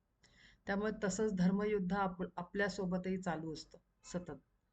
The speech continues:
तर आता गंमत अशी आहे की त्याच्यासारखेच आपण आणि आपल्यासारखाच अर्जुन असं असून सुद्धा त्याला परमात्म्याने मार्गदर्शन दिलं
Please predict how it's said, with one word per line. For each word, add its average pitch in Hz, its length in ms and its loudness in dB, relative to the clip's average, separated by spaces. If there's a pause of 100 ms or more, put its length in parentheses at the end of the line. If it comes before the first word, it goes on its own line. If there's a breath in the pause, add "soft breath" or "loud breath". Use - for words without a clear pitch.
(1400)
तर 240 100 2
आता 247 400 2
गंमत 196 380 4
अशी 233 220 2
आहे 180 440 4
की 208 600 -4
त्याच्यासारखेच 226 840 2
आपण 196 500 2
आणि 180 220 2
आपल्यासारखाच 208 840 0
अर्जुन 156 420 -4 (1160 soft breath)
असं 196 220 0 (120)
असून 233 340 -4
सुद्धा 196 600 -2 (1600)
त्याला 190 260 6
परमात्म्याने 208 840 0
मार्गदर्शन 190 800 0
दिलं 185 380 0